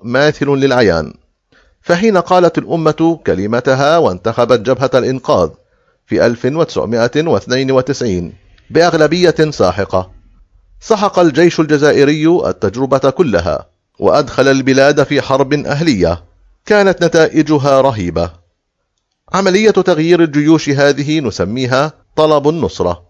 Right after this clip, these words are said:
وهي جزء لا يتجزأ من الأعمال اللازمة لحصول التغيير، لزوم الماء للعطشان. أما عنصر القوة هذا المتمثل بالجيوش، فإنه إذا أخذنا الجيش لصف الأمة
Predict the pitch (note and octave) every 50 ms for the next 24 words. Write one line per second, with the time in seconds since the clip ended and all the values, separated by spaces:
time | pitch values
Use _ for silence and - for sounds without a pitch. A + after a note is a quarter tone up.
0 | _ _ _ _ _ _ _ _ - G2 A2 A#2+ B2+ C3 B2 A2+ A2+ B2+ B2 A2+
1 | A2 G#2 C#3+ D3+ D3+ C#3+ B2+ A#2+ A#2 G#2+ - A#2 G2+ F#2+ A#2+ C#3 D3+ C3+ B2+ C#3
2 | - D#2+ F2 F2 F2+ F#2 - - F#2 G2 G2+ G#2 G#2+ A2+ A2 G#2 G2+ A2 A#2 A#2+
3 | A#2 A#2 C3 B2+ C3 B2+ A#2+ A2 A2 A#2 - - C3 B2+ B2 B2 - B2+ A#2+ B2
4 | A#2+ G2+ F2 E2+ D#2+ - - _ _ _ _ _ _ _ _ - G#2+ A2+ B2+ B2
5 | G#2 G#2 C#3 D3+ D3+ D3 C#3+ C#3 C3+ C3+ B2 A2+ A2+ B2 C3+ C3+ G#2 G#2 B2+ B2+
6 | B2 A2+ G#2+ B2+ - - - F#2 F2 E2+ E2+ E2 D2+ G#1 _ _ _ _ _ _
7 | _ _ _ _ _ _ _ _ _ _ _ - - G3 G#3 G3 G3 G3 F#3 E3+
8 | E3 F3 E3+ D#3+ - E3 D#3+ E3 D#3 D3+ - E3+ D#3+ D3+ D#3 D3+ D3+ D#3+ D3+ C3+
9 | C3+ C#3+ D3 C#3 C#3+ D3 D#3+ C#3+ G#2 - - F2 F#2+ A2 A#2 - B2+ A#2 A2 A2+
10 | A#2 C3 D3+ C#3 F#2+ E2 D#2+ - - - - _ _ _ _ _ _ _ _ _
11 | _ - E3 D3 D#3+ E3+ F3+ F#3 F3 B2 G#2 D#2+ C2 - - - - - G2 F#2+
12 | G2+ D2 D2 G2 - B2 B2 A#2 A#2+ A#2+ A#2+ A#2+ A2+ G#2 B2+ C#3 C3+ - C#3+ C#3+
13 | D3 C3+ - - G2+ - - C3+ C#3+ A#2 G2+ F2 F2 F2 E2+